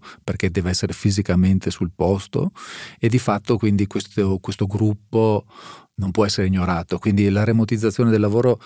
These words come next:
bisogna stare molto attenti, non è decisamente una manovra inclusiva trasformativa della società, e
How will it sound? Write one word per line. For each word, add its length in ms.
bisogna 400
stare 200
molto 220
attenti, 440
non 220
è 360
decisamente 800
una 160
manovra 400
inclusiva 480
trasformativa 640
della 180
società, 520
e 280